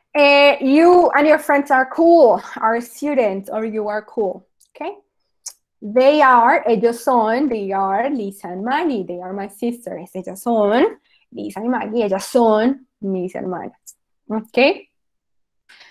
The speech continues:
Ahora que está un poquito más, más, ¿qué? Clarito, ¿cierto? Este es el verbo en afirmativo,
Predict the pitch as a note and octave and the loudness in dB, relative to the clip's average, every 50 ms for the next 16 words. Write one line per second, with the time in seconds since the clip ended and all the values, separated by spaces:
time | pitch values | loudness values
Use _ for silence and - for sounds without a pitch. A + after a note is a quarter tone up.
0 | _ _ _ _ _ _ - E4+ F4+ F#4 F4 C#4 C4+ - C4 B3 B3+ B3+ B3 B3 | _ _ _ _ _ _ 4 6 6 6 6 4 4 2 0 0 0 0 0 0
1 | B3 C4+ C4 B3+ B3 B3 - B3+ B3+ B3 G#3+ F#3 F#3 F#3+ G3+ - - - - - | 0 0 0 0 -2 -2 -2 -4 -2 -2 -2 -2 -4 -6 -8 -10 -20 -20 -20 -20
2 | _ _ _ _ _ _ _ _ _ _ _ _ _ _ _ _ _ _ _ _ | _ _ _ _ _ _ _ _ _ _ _ _ _ _ _ _ _ _ _ _
3 | _ _ - G#3 G#3+ F3+ F#3+ G3 - - - - - - _ _ _ _ _ - | _ _ -16 -14 -12 -14 -14 -16 -20 -20 -20 -20 -20 -20 _ _ _ _ _ -20
4 | _ _ _ _ _ _ _ _ _ _ _ _ _ _ _ _ _ _ _ _ | _ _ _ _ _ _ _ _ _ _ _ _ _ _ _ _ _ _ _ _
5 | _ _ _ _ _ _ _ A#3+ B3+ C4+ B3+ G3 - - - - _ _ _ _ | _ _ _ _ _ _ _ -2 0 0 0 -4 -6 -12 -20 -20 _ _ _ _
6 | _ _ _ _ _ A3+ B3+ B3+ B3 - A#3 - _ _ _ C4 C#4+ C4+ C#4+ - | _ _ _ _ _ -10 -10 -10 -10 -12 -16 -16 _ _ _ -2 -2 -2 -2 -8
7 | B3 A#3+ B3+ A#3+ A#3 G#3+ G#3+ G#3 G3+ G#3+ G#3 G#3 - _ _ _ _ _ _ _ | -4 -2 -2 -2 -2 -4 -4 -6 -6 -6 -8 -8 -12 _ _ _ _ _ _ _
8 | _ - B3 C4 B3+ B3+ - B3+ C4 C4 B3 - - C#4+ C4+ C#4 B3+ B3+ B3 A3 | _ -2 -2 -2 0 2 2 2 2 2 -2 -6 -6 -4 -2 -2 -2 -2 -2 -4
9 | A3 B3 _ - C#4 D4+ D4+ B3+ G#3 F#3 F3 F3+ | -6 -6 _ -4 -2 -2 -2 -2 -4 -6 -8 -12